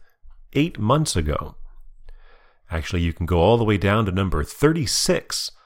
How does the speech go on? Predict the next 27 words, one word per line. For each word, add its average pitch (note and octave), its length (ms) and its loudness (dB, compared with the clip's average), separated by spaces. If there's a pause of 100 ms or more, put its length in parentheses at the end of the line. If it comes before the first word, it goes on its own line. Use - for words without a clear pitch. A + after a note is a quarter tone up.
(240)
to F#2 100 -4
capture F2 520 0
all A2+ 140 2
the G2 120 -2
games D#2+ 440 -2
with D#2+ 180 -4
over D#2+ 240 -4
ten C#3 380 -2
thousand D2+ 480 -2
views. E2+ 500 -6 (800)
Uh, - 60 -12
there D#2+ 220 -2
are E2+ 60 0
some A#2 280 2
weeks D#2+ 340 -2
when, E2 260 -2 (680)
uh, - 200 -14
the F2+ 120 -6
number G#2 240 0
twenty D#3+ 300 0
game D2+ 400 -6 (280)
doesn't D#2+ 320 2
even D2 180 2
have D2 220 -2
ten D#2 280 0
thousand C#2+ 400 -2
views. D2+ 440 -8